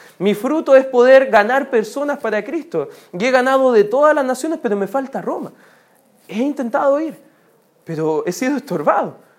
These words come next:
Y ahí estaba como deseoso, porque quería ir a Roma primero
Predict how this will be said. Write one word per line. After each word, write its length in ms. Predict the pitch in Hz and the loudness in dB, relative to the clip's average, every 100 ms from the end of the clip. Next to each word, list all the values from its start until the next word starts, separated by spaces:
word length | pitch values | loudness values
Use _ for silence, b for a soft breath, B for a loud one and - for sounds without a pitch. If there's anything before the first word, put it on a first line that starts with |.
| b b - | b b -8
Y 100 | 180 | -4
ahí 220 | 226 294 | -2 -2
estaba 440 | 320 240 269 277 254 | -4 -2 0 0 0
como 260 | 220 214 | 0 2
deseoso, 640 | 185 180 - 214 359 254 190 | 2 -2 -2 -4 -4 -4 -6
porque 240 | 190 185 | -4 -4
quería 380 | 180 233 247 240 | -6 2 4 4
ir 220 | 220 247 | 0 0
a 100 | 247 | 2
Roma 400 | 233 262 294 277 | 4 2 2 -2
primero 440 | 285 277 277 208 | -2 -2 2 2